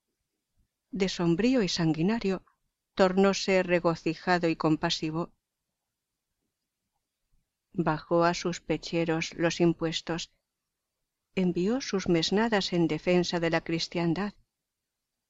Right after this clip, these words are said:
Dos galeras, costeadas a sus expensas, purgaban los mares de infieles,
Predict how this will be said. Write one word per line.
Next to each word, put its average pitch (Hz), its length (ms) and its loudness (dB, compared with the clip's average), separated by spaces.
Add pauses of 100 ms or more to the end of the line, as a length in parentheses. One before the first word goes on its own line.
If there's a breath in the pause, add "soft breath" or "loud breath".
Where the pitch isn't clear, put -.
(720)
Dos 165 280 0
galeras, 185 560 -6 (440)
costeadas 226 640 -2
a 170 60 -2
sus 170 200 -6
expensas, 170 760 -6 (560)
purgaban 214 580 2
los 156 220 0
mares 165 340 0
de - 80 -4
infieles, 160 600 -2